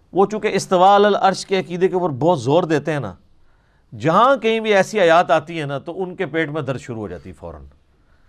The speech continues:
"ओ, मशरिक मगरिब हर तरफ अल्लाह है, तो वाहदतुल वजूद, ये वो।"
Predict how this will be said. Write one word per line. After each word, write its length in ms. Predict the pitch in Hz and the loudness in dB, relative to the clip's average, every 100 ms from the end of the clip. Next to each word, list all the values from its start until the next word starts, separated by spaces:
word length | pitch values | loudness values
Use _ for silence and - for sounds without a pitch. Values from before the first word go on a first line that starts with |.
| _ _ 131 | _ _ -8
"ओ, 720 | 143 151 147 147 143 143 127 | -4 -2 -2 -2 -2 -2 -4
मशरिक 400 | 143 147 160 139 | -6 -4 -4 -4
मगरिब 320 | 143 147 151 | -4 -2 0
हर 120 | 120 123 | -2 -2
तरफ 280 | 156 147 | -4 -4
अल्लाह 300 | 135 135 139 | -4 2 2
है, 100 | 139 | 2
तो 140 | 135 131 | -2 -4
वाहदतुल 360 | 135 131 131 127 | -4 -4 -8 -10
वजूद, 420 | 123 131 135 117 | -8 -6 -6 -6
ये 180 | 113 120 | -4 -6
वो।" 220 | 95 76 | -6 -12